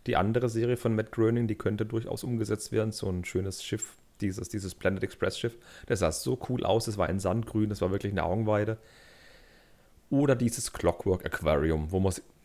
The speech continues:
unten so eine kleine Kurbel gedreht hat und so ein kleines Fischchen im Aquarium geschwommen ist, so ein bisschen Technik, weil Technik fehlt so ein bisschen bei Lego Ideas, wie ich finde. Ähm, deswegen habe ich auch diese, diese Pistenraupe so gefeiert, die es eh nie werden wird, aber ja.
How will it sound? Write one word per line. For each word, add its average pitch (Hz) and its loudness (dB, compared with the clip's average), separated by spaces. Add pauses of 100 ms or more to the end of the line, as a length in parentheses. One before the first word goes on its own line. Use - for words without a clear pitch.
(140)
unten 139 -2
so 117 0
eine 107 2
kleine 90 4
Kurbel 135 2
gedreht 127 4
hat 127 2
und 98 2
so 98 0
ein 95 2
kleines 90 2
Fischchen 107 4
im 90 4
Aquarium 90 4
geschwommen 85 0
ist, 85 -4
so 90 -2
ein 87 2
bisschen 87 0
Technik, 80 0
weil 82 2
Technik - 0
fehlt 87 0
so 101 0
ein 90 0
bisschen 85 -2
bei 78 -2
Lego 78 -2
Ideas, 78 -4
wie - -8
ich - -10
finde. 82 -4 (1500)
Ähm, 85 4
deswegen 95 2
habe 90 2
ich 87 4
auch 80 4
diese, 87 0
diese 80 -2
Pistenraupe 92 4
so 92 0
gefeiert, 82 4
die 92 0
es - -4
eh 107 6
nie 107 4
werden 101 4
wird, 98 4
aber 82 2
ja. 78 0